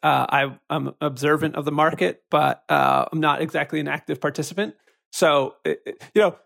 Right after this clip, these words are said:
this is a, a quick di-, digression is legalized, like, sports gambling became legal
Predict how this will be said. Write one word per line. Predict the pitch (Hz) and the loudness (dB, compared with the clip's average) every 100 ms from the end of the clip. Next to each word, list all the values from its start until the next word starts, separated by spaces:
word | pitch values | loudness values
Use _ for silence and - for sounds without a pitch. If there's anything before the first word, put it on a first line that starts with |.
| - | 0
this | 196 | 2
is | 202 | 2
a, | 170 | 2
a | - 180 | 0 0
quick | - 220 | -2 -2
di-, | - 175 | 0 0
digression | 160 175 165 165 175 202 - | 0 -2 0 0 0 -2 -6
is | - 170 147 143 - _ _ _ _ - | -4 -2 -2 -4 -10 _ _ _ _ -20
legalized, | - 185 - 165 170 220 196 180 175 156 | -14 -12 -12 -6 0 2 4 4 2 -2
like, | 160 | -4
sports | - 220 202 | 0 0 2
gambling | 180 165 160 | 0 0 -2
became | 147 165 147 | -2 -4 -2
legal | 151 156 160 156 | -2 0 0 -2